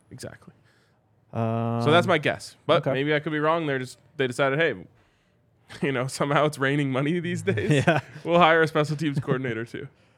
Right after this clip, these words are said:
Speaker 2: Uh, before we get to your questions,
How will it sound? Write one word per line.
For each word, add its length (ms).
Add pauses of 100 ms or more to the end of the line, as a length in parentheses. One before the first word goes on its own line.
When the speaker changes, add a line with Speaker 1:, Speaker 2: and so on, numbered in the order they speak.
(580)
Speaker 2:
Uh, 400
before 320
we 80
get 120
to 100
your 100
questions, 1000